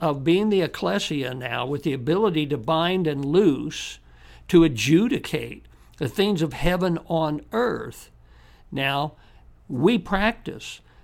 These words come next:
So this prayer has two sections. The first part of it is the binding section. Binding is where I'm coming against the enemy. And then the second part is the loosing section.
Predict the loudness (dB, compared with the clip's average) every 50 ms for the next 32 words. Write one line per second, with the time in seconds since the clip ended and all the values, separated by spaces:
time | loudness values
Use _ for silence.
0 | -14 -4 0 4 4 4 4 2 0 0 2 2 2 0 -4 -2 0 0 2 2
1 | 2 2 2 0 0 -2 -4 -4 -2 0 0 0 -2 -2 -2 -2 -2 -4 -8 -12
2 | -14 -16 -20 -20 -20 -20 -20 -20 -20 -20 -20 -20 -20 -20 -20 -20 -20 -10 -8 -8
3 | -6 -4 0 2 2 2 0 -2 -2 0 0 2 2 0 -2 -2 -2 0 0 0
4 | 0 0 -2 -4 0 0 0 2 2 2 0 0 -2 -4 -6 -6 -8 -8 -8 -8
5 | -10 -10 -12 -14 -12 -12 -14 -6 -2 0 2 2 0 0 0 0 -2 -2 -4 -6
6 | -4 -2 -2 -2 0 -2 -2 -4 -2 -2 0 0 0 0 -2 -4 -4 -4 2 4
7 | 4 4 4 0 -4 -8 -10 -10 -10 -10 -8 -4 -2 -2 0 -2 -4 -6 -6 -8
8 | -10 -10 -14 -16 _ -20 -20 _ _ _ -20 -20 -20 -20 -20 -20 -20 -20 -20 -20
9 | -20 -20 -20 -20 -20 -20 -20 -20 -14 -10 -8 -4 -2 0 0 2 2 2 2 2
10 | 2 2 0 0 -4 -8 -4 -4 -2 -2 -2 -2 -4 -4 -2 -2 0 2 4 4
11 | 4 2 0 -2 -4 -6 -8 -8 -8 -8 -8 -8 -8 -10 -12 -14 -16 -16